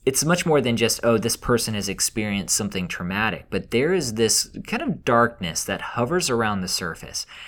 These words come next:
And there are times when its, when its origins are unknown, uh, but it's there and it's lurking. And if we give in to those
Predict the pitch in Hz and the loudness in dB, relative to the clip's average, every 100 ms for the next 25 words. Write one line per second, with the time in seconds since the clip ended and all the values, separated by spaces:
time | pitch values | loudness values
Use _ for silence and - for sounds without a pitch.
0 | - - 110 110 107 - - _ _ _ | -20 -4 0 2 0 -6 -14 _ _ _
1 | 143 151 151 139 143 135 117 120 110 - | 2 4 4 2 -2 -2 -2 -2 -2 -4
2 | 131 127 113 - 151 156 147 139 120 - | -4 -2 -4 0 2 2 0 0 0 0
3 | 120 117 120 104 98 80 50 76 - - | 0 0 2 2 0 -2 -10 -18 -20 -16
4 | - 208 202 170 131 - - 226 - - | -2 0 2 2 2 2 0 0 -2 -2
5 | 113 110 117 135 143 - 92 101 101 110 | -2 -2 0 0 0 -2 -6 -4 -4 -2
6 | 92 104 113 127 98 95 90 | -2 0 0 0 -2 -2 -2